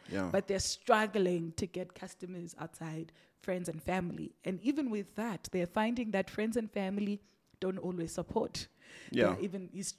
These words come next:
Speaker 2: even struggling to get friends and family into the business. What steps should they take first to start getting their first, say, hundred customers?
Speaker 1: Okay, so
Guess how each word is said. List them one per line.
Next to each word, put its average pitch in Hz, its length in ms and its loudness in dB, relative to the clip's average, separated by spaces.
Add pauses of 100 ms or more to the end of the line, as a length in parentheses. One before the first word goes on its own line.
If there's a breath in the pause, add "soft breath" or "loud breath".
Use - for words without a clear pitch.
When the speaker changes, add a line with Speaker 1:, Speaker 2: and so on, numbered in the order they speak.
Speaker 2:
even 214 240 -4
struggling 202 520 0
to 175 100 -6
get 170 240 -4
friends 175 260 -2
and 170 160 -4
family 170 420 0
into 165 220 -4
the 160 140 -4
business. - 580 -6 (340 loud breath)
What 262 240 4
steps - 680 -2
should 185 160 -4
they 185 140 0
take 180 480 -6 (340)
first - 520 6 (280 loud breath)
to 196 80 -4
start - 340 -2
getting 170 480 0 (220 soft breath)
their 175 160 -2
first, 196 420 0
say, 180 460 0
hundred 180 380 -8
customers? - 600 -12 (140)
Speaker 1:
Okay, 110 320 4
so 117 380 6